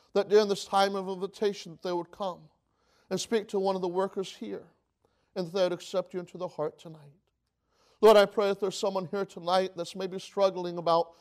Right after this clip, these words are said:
what you'd have them to do for missions, that you speak to their heart this week and show them what you'd have to do in reaching others with the gospel through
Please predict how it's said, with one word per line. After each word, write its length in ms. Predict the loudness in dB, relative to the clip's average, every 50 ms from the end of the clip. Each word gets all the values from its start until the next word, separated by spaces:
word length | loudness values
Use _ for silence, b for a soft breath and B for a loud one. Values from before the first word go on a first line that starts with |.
| b b b
what 220 | 2 2 2 0
you'd 100 | -4 0
have 220 | 2 4 4 4
them 120 | 2 -2 -8
to 120 | -10 -10 -10
do 120 | -10 -12
for 140 | -10 -8 -6
missions, 460 | -4 -4 -6 -6 -8 -14 -14 -12 -4
that 220 | 0 0 0 0 b b b b b -6
you 100 | -6 -4
speak 300 | -4 -2 -2 -2 -2 -2
to 100 | -4 0
their 120 | 0 0
heart 320 | 2 4 4 6 6 4 2
this 240 | -4 -10 -10 -12 -8
week 300 | -6 -6 -6 -6 -10 -20 _ _ _ _ _ _ _ _ -10
and 80 | -10 -6
show 240 | 0 2 4 4 4
them 100 | 2 -2
what 160 | -6 -6 -8
you'd 120 | -10 -6
have 220 | -4 -2 -2 -2 -2
to 80 | -4 -10
do 180 | -16 -16 -20 -20 -20 -20 -20 _ _ _ _ _ _ _ _ _ -6
in 100 | -4 -2
reaching 260 | -2 -2 -4 -4 2
others 300 | 2 2 2 2 -2 -8
with 80 | -10 -10
the 100 | -10 -4
gospel 540 | 0 2 4 4 2 0 -6 -12 -10 -10 -10
through 340 | -8 -8 -8 -8 -8 -10